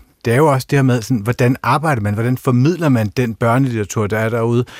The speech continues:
Fordi der findes jo faktisk rigtig meget børnelitteratur allerede, som har, altså, som har en, en god repræsentation af, af, af mi-, minoriteter på alle mulige forskellige måder. Og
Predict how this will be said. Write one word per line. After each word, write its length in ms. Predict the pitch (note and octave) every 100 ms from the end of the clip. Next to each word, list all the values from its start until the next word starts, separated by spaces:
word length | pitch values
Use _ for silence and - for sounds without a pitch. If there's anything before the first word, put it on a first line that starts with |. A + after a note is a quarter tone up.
| - - -
Fordi 200 | B2+ B2
der 120 | B2
findes 380 | - D3+ E3+ -
jo 60 |
faktisk 420 | B2+ A2 A2+ G#2+ - _ - -
rigtig 260 | C3 -
meget 220 | B2 A2 A2
børnelitteratur 540 | A2 A2 G2+ - A2
allerede, 440 | - A#2 A2+ G#2+ A#2
som 200 | - G#2
har, 220 | F#2+ G2 -
altså, 180 | G#2+ G2
som 240 | A2 F#2 - - - - - - -
har 180 | A#2+ C3 A2+
en, 120 | C3
en 180 | B2 A2+
god 280 | C#3 D3 B2+
repræsentation 600 | B2+ A2 A2+ - B2 A#2+
af, 220 | A2 G#2
af, 220 | - G#2+ F#2 -
af 60 | A2
mi-, 240 | A#2+ A2+
minoriteter 640 | A2+ A#2 G#2+ G2 - C3
på 100 | A#2 C3
alle 180 | B2 C3+
mulige 220 | D3 D3
forskellige 520 | - A2+ - A#2 B2
måder. 320 | A#2 A2 B2
Og 420 | B2 G#2+ G#2+ G#2+